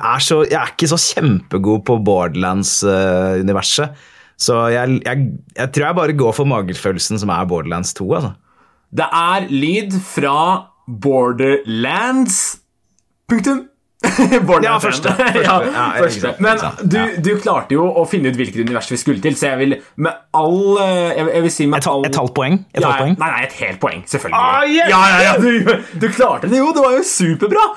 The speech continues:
Speaker 2: Det var jo,
Speaker 1: <laughs>
Speaker 2: eh, mange som sikkert ikke ville skjønt at det var Borderlands med en gang, men der, du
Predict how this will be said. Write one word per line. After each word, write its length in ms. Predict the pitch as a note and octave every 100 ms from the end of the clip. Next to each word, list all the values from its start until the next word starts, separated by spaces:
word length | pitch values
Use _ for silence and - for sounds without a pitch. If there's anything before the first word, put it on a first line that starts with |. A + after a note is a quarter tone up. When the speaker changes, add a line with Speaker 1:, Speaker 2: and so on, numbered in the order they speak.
| - -
Speaker 2:
Det 140 | - A#3+
var 80 | A3+
jo, 80 | A3+
Speaker 1:
<laughs> 80 | -
Speaker 2:
eh, 240 | A#3 F3+ G#3
mange 480 | B3 B3 F3 D#3 A#3+
som 160 | A#3+ G#3
sikkert 320 | G3 F#3+ F#3+
ikke 160 | D#3+
ville 180 | D3 D3 D3 D3+ D3+ D3+ D3+
skjønt 240 | D3+ C3+
at 80 | C3
det 60 | C3
var 80 | B2
Borderlands 380 | A2 A2 A#2+
med 80 | A#2
en 60 | C#3
gang, 100 | G3
men 160 | G3 G3
der, 160 | A3
du 120 | F#3